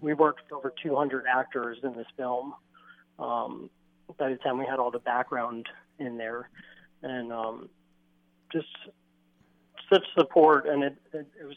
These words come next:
so nice to feel that type of su-, support when you come from an environment that,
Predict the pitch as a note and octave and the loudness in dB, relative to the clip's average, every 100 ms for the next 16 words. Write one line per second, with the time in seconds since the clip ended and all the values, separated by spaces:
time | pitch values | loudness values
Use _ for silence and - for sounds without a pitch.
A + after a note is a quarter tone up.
0 | - D#3+ D3 C#3 D3 C3+ D#3+ D3 C#3 C#3 | 2 4 4 2 0 -8 -4 0 0 -2
1 | - _ _ _ _ _ _ _ - C#3 | -8 _ _ _ _ _ _ _ -2 -2
2 | C#3+ D#3 C#3 C3+ - C3 _ _ _ - | 2 0 0 -2 -8 -10 _ _ _ -2
3 | E3 G#3 G#3 F#3 D#3 D3 - D#3+ D#3 E3+ | 0 6 6 6 4 2 4 2 4 2
4 | D3+ D3 C3+ C#3 C#3 C#3 C3 C3+ C3+ | 4 2 2 0 0 -4 -8 -10 -10